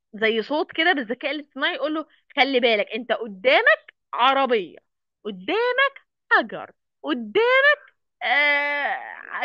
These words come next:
كلب. تمام؟ فهي بتعرف الكلام ده إزاي؟ بتطلع صوت، تمام؟ بت-، produce sound، high pitched sound، هيرجع كإيكو، والإيكو يتحول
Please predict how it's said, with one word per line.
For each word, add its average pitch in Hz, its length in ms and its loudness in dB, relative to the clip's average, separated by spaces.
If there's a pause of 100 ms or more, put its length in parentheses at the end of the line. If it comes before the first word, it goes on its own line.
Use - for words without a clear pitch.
كلب. 226 340 2 (1080)
تمام؟ 247 320 4 (480)
فهي 254 380 -2
بتعرف 311 400 -2
الكلام 269 400 -8
ده 254 100 0
إزاي؟ 233 800 2 (260)
بتطلع 190 640 -4
صوت، 285 680 0 (420)
تمام؟ 220 380 0 (420)
بت-، - 320 -12 (220)
produce 214 560 -4 (200)
sound، 349 420 4
high 208 320 0 (120)
pitched 214 300 -14 (180)
sound، 403 420 2 (560)
هيرجع 214 580 0
كإيكو، 254 580 -10 (580)
والإيكو 269 460 -6
يتحول 269 500 -2